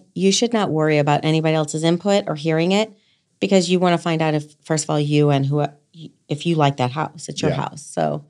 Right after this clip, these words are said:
Speaker 2: Yeah.
Speaker 1: but whenever I am looking at houses with people, I genuinely will try and make that be so that they can walk through the house and imagine themselves in it.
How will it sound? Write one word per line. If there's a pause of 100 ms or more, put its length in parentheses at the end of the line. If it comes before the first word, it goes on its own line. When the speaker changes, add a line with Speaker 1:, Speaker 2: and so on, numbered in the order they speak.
Speaker 2:
Yeah. (260)
Speaker 1:
but (380)
whenever
I
am
looking
at
houses
with
people, (560)
I
genuinely
will
try
and (440)
make
that
be
so
that
they
can
walk
through
the
house
and
imagine
themselves
in
it.